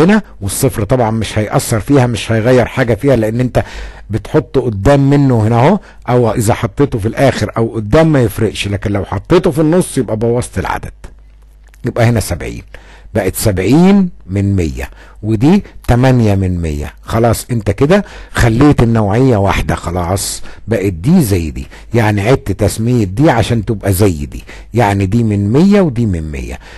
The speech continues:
عشان تخلص من العلامة خالص وتستريح منها. قول: "بضرب حدي النسبة في مية". طب إذا قلت: "يا أستاذ هنا بضرب حدي النسبة في مية"، ماشي تنفع، بس تعمل حسابك،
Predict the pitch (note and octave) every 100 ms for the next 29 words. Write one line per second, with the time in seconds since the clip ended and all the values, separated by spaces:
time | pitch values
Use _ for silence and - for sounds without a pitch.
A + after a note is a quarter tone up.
0 | - - G#2 B2 G2+ D#3+ G#2+ F#2+ - A2
1 | A#2 A2 G#2+ B2 C#3+ C3+ B2 B2+ D#3+ D#3+
2 | - C#3 B2+ - C3+ D#3 D3+ - C3+ G3
3 | G3+ B3+ - - - F3 B2+ B2 C3 G#2+
4 | G#2 - A2 A#2+ A#2 G#2+ A2 G2+ F#2 F#2+
5 | E2+ D2 - - - C#3+ C3 A#2+ C#3+ E3
6 | D3 C#3 B2+ A#2+ - D3 B2 A2+ D3+ C3
7 | A2+ B2+ G#2+ - A2 A2 A#2+ A#2 A#2 F#2+
8 | G#2+ - A2+ A#2 A#2 F#3 A3+ - - C4+
9 | F3+ - - - - C#3 - C3 B2 -
10 | F3 F3+ G3+ F3 -